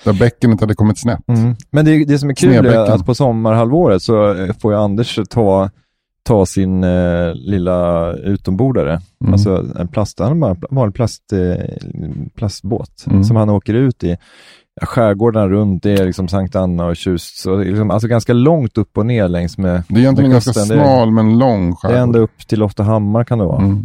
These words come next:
Speaker 1: Och ner till?
Speaker 2: Ja, men det kan vara typ till, eh, till Figeholm alltså.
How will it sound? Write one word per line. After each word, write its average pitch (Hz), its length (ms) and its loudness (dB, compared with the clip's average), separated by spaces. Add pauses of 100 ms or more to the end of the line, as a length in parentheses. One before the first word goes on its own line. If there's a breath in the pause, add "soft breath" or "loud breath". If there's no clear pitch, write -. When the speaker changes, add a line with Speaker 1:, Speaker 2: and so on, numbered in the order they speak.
Speaker 1:
Och 110 60 4
ner 110 200 4
till? 95 320 0 (420)
Speaker 2:
Ja, 120 100 -2
men 120 120 0
det 107 80 0
kan 143 160 0
vara 131 80 2
typ - 340 -4
till, 104 320 0
eh, 95 500 0
till 98 260 -4
Figeholm 95 640 -4
alltså. - 320 -14